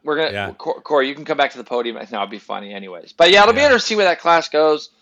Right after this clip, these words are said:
Speaker 1: There was a lot of bikes, a lot of different bikes, uh, a lot of different looks. I know that
Speaker 2: There's,
Speaker 1: there's some,
Speaker 2: there's a
Speaker 1: some
Speaker 2: future
Speaker 1: more
Speaker 2: for Hooligans, without question. People are very
Speaker 1: I
Speaker 2: interested in the
Speaker 1: agree.
Speaker 2: class,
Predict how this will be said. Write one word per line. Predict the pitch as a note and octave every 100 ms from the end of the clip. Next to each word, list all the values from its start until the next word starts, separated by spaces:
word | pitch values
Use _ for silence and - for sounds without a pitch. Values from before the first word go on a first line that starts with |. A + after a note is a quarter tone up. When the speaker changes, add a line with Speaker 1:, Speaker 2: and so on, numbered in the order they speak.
| _ _ _ _
Speaker 1:
There | -
was | F#3+
a | F3
lot | D#3
of | E3+
bikes, | - E3 - -
a |
lot | C#3+
of | D#3
different | D#3+ E3 C3
bikes, | C#3 C#3 - - -
uh, | A#2+
a | A#2+ A#2+ A#2
lot | A2+ B2
of | C#3
different | D3 D3 A2+
looks. | C#3 C3+ - -
I | A#2+
know | A#2
that | C3
Speaker 2:
There's, | C#3 C#3+ -
Speaker 1:
there's |
some, |
Speaker 2:
there's | D#3+ F3
a | E3
Speaker 1:
some | -
Speaker 2:
future | E3+ A#2
Speaker 1:
more | C3+
Speaker 2:
for | B2+
Hooligans, | A#2+ A#2+ A#2 G2+ F#2 -
without | G#2+ G#2+ G#2
question. | - G#2+ - E2+
People | A2 A#2
are | C#3+
very | D#3+
Speaker 1:
I | F3 F#3 F3+
Speaker 2:
interested | C#3
in | D#3+
the | B2+
Speaker 1:
agree. | G2+
Speaker 2:
class, | A#2 A2+ A2+